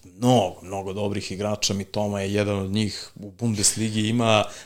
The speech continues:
nebrojeno japanskih fudbalera. Liverpool je doveo sada Wataru Aenda, koji je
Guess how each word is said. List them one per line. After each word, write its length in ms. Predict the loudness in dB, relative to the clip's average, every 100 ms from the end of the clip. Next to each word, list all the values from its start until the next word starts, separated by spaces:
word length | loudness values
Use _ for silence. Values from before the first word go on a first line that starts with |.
| -10
nebrojeno 720 | -4 2 4 8 8 8 4
japanskih 520 | -2 -2 0 -2 -2
fudbalera. 680 | -4 -6 -2 0 2 2 0
Liverpool 680 | -2 -6 -6 2 2 4 2
je 60 | 6
doveo 280 | 6 8
sada 260 | 8 6 4
Wataru 460 | 2 2 4 6 4
Aenda, 340 | 4 2 0
koji 280 | -2 -6 -6
je 340 | -4 -2 -4